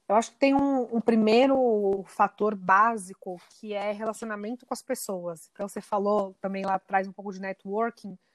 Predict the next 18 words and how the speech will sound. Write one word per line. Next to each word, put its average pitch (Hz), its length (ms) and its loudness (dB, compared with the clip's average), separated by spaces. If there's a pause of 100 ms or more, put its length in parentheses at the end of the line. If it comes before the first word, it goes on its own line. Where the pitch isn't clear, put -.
(540)
e 214 80 -6
eu 202 80 4
acho 214 300 2
que, 214 680 -8 (400)
na, 214 220 -2
na, 214 380 -4 (120)
não 349 160 -6
só - 140 -2
na 381 60 4
vida 311 160 -2
profissional, 233 480 -2
né, 196 100 -8
mas 202 380 -10
falando 220 340 2
aqui 226 140 0
de 202 100 -6
vida 208 160 -6
profissional, 202 560 -6